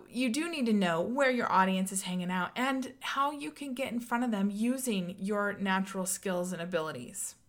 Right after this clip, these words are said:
right? So if you love to write, but maybe you're not, uh, pro at blogging yet, maybe you take a, a blogging course and then you use that natural ability to spread your message. If you love to talk,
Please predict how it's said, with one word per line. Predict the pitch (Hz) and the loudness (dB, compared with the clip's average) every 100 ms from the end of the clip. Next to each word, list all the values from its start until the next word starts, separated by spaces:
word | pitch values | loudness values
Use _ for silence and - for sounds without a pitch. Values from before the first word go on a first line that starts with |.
| - | -2
right? | 190 196 240 220 190 - _ _ _ _ - - | 2 4 2 -2 -12 -16 _ _ _ _ -18 -4
So | - | 2
if | 214 220 | 2 2
you | 214 | 4
love | 226 233 | 6 6
to | 202 | 6
write, | 208 220 220 214 | 10 10 10 2
but | 214 196 | -2 -2
maybe | 208 202 | -2 0
you're | 202 | 0
not, | 202 202 196 196 - - - - - _ - | 4 4 4 0 -10 -20 -20 -20 -20 _ -4
uh, | 196 185 170 160 156 175 | 0 0 0 -2 -4 -8
pro | - 240 233 208 | 0 4 6 6
at | 175 | 2
blogging | 202 240 294 285 202 175 | 0 6 6 6 2 0
yet, | 143 185 240 285 | -2 -2 -4 -8
maybe | 311 | -8
you | 330 339 | -6 -4
take | 302 330 330 | -2 -2 0
a, | 240 190 185 | 0 0 -2
a | - 190 | -2 0
blogging | 190 165 170 175 180 | 0 0 -2 -6 -4
course | 190 190 214 | -2 0 0
and | 220 214 | 0 2
then | 220 | 2
you | 220 240 | 2 0
use | 214 247 302 311 | 0 0 0 0
that | 220 - | -2 -2
natural | 185 185 185 190 175 | 0 0 0 -2 -4
ability | 180 175 202 262 311 - - - _ - | -2 0 0 -2 -8 -16 -20 -20 _ 0
to | 285 | 0
spread | 233 - 208 185 | 0 0 0 0
your | 170 | -2
message. | 156 - - - - - - - - - _ | -6 -8 -6 -6 -8 -14 -20 -20 -20 -20 _
If | 240 233 | 0 0
you | 240 269 277 285 | 0 0 0 0
love | 247 220 247 269 277 277 | 6 10 12 10 6 2
to | - 269 269 277 | -2 -2 -2 -2
talk, | - 269 - - - | 8 8 8 4 -10